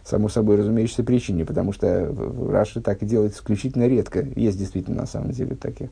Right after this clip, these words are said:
припоминаю, несколько мест, несколько глав, где Раши так начинает,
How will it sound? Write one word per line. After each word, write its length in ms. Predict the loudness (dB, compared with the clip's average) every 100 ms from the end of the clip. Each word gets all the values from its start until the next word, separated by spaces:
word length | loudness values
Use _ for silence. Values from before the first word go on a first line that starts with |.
| -14 -20 -20 -20 -6
припоминаю, 720 | -2 0 2 2 0 -2 -2 -8 -12 0
несколько 540 | 2 4 2 0 2
мест, 280 | 2 0 -6 -20 -20 -20 -20 -20 -20 -20 -20 -20 -20 -20 -4
несколько 460 | 2 2 2 -2 0
глав, 320 | 4 4 4
где 140 | 2 2
Раши 220 | 2 0
так 220 | 0 0
начинает, 560 | -4 0 2 2 2